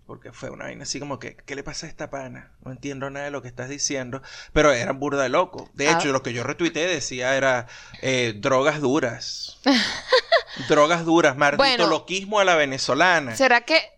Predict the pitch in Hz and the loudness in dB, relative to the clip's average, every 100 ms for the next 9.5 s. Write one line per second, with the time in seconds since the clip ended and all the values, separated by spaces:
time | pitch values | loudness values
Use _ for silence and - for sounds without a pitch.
0 | _ 285 277 214 214 208 220 208 202 165 | _ 0 4 2 2 2 2 2 2 2
1 | 147 180 180 196 170 175 175 170 180 175 | 2 0 0 -4 -2 -2 0 -2 -2 -2
2 | 143 139 147 156 151 143 123 123 139 139 | 2 2 2 -2 -4 -4 -2 -2 -2 -4
3 | 151 127 127 135 160 147 135 127 123 147 | -2 0 0 0 -4 -4 -2 -2 -2 -2
4 | 160 170 - 143 131 139 156 143 151 143 | -2 -6 -2 -2 -2 -4 -4 -2 -2 -4
5 | 131 135 139 123 127 120 - - - - | -6 -8 -8 -8 -6 -6 -10 -18 -16 -18
6 | - - 131 135 127 143 160 127 139 151 | -16 -8 -4 0 0 2 2 4 4 4
7 | 151 160 160 160 151 165 160 170 170 143 | 2 -2 -6 -6 -4 -4 -4 -2 -2 0
8 | 135 - 175 156 135 139 143 143 139 127 | -4 -4 -6 -4 -6 -4 -4 -2 -4 -4
9 | 110 - 123 131 | -10 -10 -8 -8